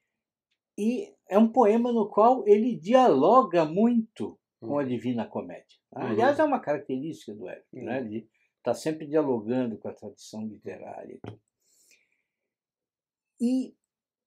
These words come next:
Speaker 1: no final, né, na, na, na, na parte final do poema, fica muito evidente a luta interior que ele tava vivendo,
Speaker 2: Uhum.
Speaker 1: né, entre o que era a vida dele naquele momento, que era um momento de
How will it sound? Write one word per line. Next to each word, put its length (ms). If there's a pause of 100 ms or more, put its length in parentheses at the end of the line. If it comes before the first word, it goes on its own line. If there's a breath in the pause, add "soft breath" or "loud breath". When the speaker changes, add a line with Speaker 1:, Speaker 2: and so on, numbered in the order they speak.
Speaker 1:
no 240
final, 920
né, 180
na, 140
na, 140
na, 180
na 100
parte 340
final 580
do 120
poema, 520 (120)
fica 260
muito 1200
evidente 960 (400)
a 100
luta 540
interior 720
que 100
ele 140
tava 380
vivendo, 360
Speaker 2:
Uhum. 300
Speaker 1:
né, 220 (580)
entre 680 (320)
o 60
que 240
era 300
a 40
vida 380
dele 260
naquele 300
momento, 580
que 80
era 100
um 40
momento 440
de 100